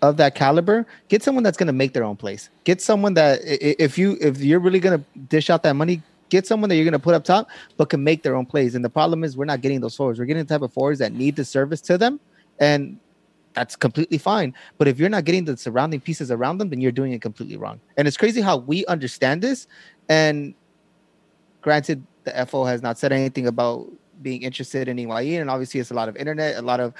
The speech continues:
oh, the rumors, like, the whole Messi thing and all that. But it, it's still, like, the fact that people would say, "Oh, this is, this is good, this is gonna help." No, 'cause at the end of the day, we could have eight badass starting forwards,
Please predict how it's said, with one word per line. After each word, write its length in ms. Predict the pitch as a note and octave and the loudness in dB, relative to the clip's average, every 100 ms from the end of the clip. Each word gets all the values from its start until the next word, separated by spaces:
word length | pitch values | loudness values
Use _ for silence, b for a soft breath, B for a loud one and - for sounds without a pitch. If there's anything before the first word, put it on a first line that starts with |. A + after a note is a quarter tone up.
| B D#3+ - | B -8 0
oh, 180 | C3 | 0
the 100 | A#2+ | 0
rumors, 400 | A2+ C#3+ C#3+ C3+ | -2 -2 -2 -4
like, 180 | B2+ A2 | -4 -4
the 100 | A#2 | -2
whole 160 | A2+ B2 | 2 2
Messi 320 | C#3 D#3+ E3 | 2 2 0
thing 140 | F3 | -4
and 80 | D3+ | -2
all 140 | C#3+ G3 | 0 2
that. 180 | B3 B3 B B B2+ | 0 -2 B B -2
But 360 | D3 D#3 - _ _ _ _ _ _ _ _ _ - _ | 2 4 2 _ _ _ _ _ _ _ _ _ -20 _
it, 160 | D#3 D#3 | -8 -4
it's 140 | D#3 | -6
still, 380 | - - B3 A#3 | -8 0 2 4
like, 260 | E3 C#3+ B2+ _ | 4 0 0 _
the 60 | D3+ | -2
fact 240 | E3+ F#3 | -2 0
that 120 | F3 | -4
people 260 | F#3 E3+ F3 | -6 -6 -6
would 100 | C#3 | -4
say, 220 | - D3+ - | -4 -4 -4
"Oh, 180 | D#3 D3+ | -2 -2
this 180 | D3 | -2
is, 180 | C#3+ B2 | -6 -14
this 220 | C3+ C#3 | -6 -6
is 100 | B2+ | -6
good, 260 | - E3+ D3 | -2 0 2
this 140 | C3+ | -2
is 60 | C3+ | -8
gonna 220 | C3 A#2+ | -8 -4
help." 240 | D#3 G3+ b b b - | -2 -4 b b b -6
No, 300 | F3+ B3+ D#3+ | -2 -2 -4
'cause 260 | E3+ C#3 - | -4 -4 -6
at 220 | D3 C#3+ | -8 -2
the 80 | G3 | -2
end 80 | G3+ | -2
of 40 | |
the 80 | C#3+ | -8
day, 340 | A#2+ A3 F#3 C3+ B B | -2 -2 -2 -8 B B
we 120 | D3+ G#3 | -6 -2
could 160 | A#3 | -2
have 300 | G#3 A3 D#3 b b _ _ _ _ _ - | 0 0 -2 b b _ _ _ _ _ -2
eight 300 | F#3+ A#3 - | -2 -2 0
badass 360 | E3 F#3 F3 | 2 4 4
starting 300 | - F3 D#3 | 2 0 0
forwards, 500 | B2 G3 F#3+ C3 C#3+ | 0 2 4 2 -2